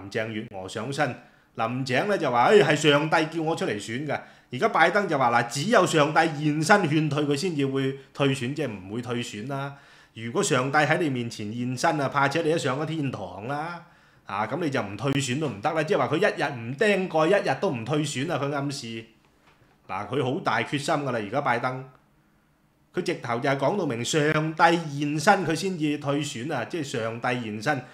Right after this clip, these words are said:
俾你見得到嘅，你都香咗啦，即係唔退又唔退啦，係咪啊？啊，之前又話佢要做好呢份工咁樣，呢個拜登。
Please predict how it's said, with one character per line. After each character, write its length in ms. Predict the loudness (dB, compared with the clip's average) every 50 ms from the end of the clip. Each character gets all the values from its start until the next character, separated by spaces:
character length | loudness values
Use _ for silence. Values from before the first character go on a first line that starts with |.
| -20 -8 _
俾 120 | 0 2 2
你 80 | 2 0 -2
見 320 | -4 -4 -2 0 0 0 0
得 80 | 0 -2
到 140 | -2 -4 -4
嘅， 240 | -4 -2 -2 -4 -4 -4 -8 -12 -20 -20 _ _
你 80 | -2 0
都 100 | 0 0
香 140 | 2 2 2 2 2 2 2 0 0
咗 240 | -2 0 0 2 4
啦， 840 | 6 8 8 8 8 6 4 4 2 2 0 -2 -2 -2 -4 -4 -4
即 100 | -2 -2
係 80 | -4 -4
唔 160 | -4 -8 -4
退 240 | 0 2 4 4 4
又 100 | 2 0
唔 160 | -2 -4 -4
退 240 | -2 0 0 2 4
啦， 160 | 4 4 4 4
係 40 | 2 -2
咪 140 | -4 -4
啊？ 500 | -2 -2 -2 -2 -4 -6 -8 -10 -12 -14 -16 -18 _ _ _ _ _ _ _ -8
啊， 140 | -6 -6 -6
之 200 | -6 -6 -6 -6
前 160 | -6 -6 -6
又 140 | -4 -2 -2
話 80 | 0
佢 120 | 0 0 0
要 140 | 0 0 0
做 220 | -2 -2 -2 -2
好 100 | -2 -2
呢 160 | -2 -2 -2
份 220 | -2 -2 -2 -4 -4
工 320 | -2 -2 0 0 -2 -2
咁 80 | -2 -4 -4 -4
樣， 140 | -4 -6 -8 -10 -16 _ _ _ _ _
呢 120 | -12 -10
個 100 | -8 -8 -6
拜 220 | -4 -4 -4 -4
登。 240 | -4 -6 -8 -8